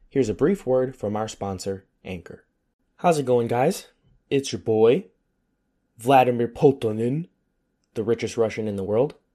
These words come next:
back at it with another episode of Zendependently Minded. A lot has happened since we last spoke,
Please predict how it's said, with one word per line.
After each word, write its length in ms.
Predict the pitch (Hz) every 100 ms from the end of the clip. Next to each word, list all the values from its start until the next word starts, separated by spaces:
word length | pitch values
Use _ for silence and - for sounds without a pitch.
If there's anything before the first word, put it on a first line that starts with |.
| _ _ _
back 220 | - 185 139
at 160 | 135
it 60 | 160
with 100 | 127
another 300 | 120 135 117
episode 400 | 104 - 127 127
of 80 | 107
Zendependently 580 | 101 98 107 107 120 131
Minded. 400 | 135 120 85 - _ _ _ _ _
A 40 | 127
lot 180 | 165 180
has 140 | 185
happened 460 | 185 180 123 95 - _
since 460 | - 117 104 -
we 100 | 113
last 300 | 104 104 101
spoke, 480 | - - 127 - -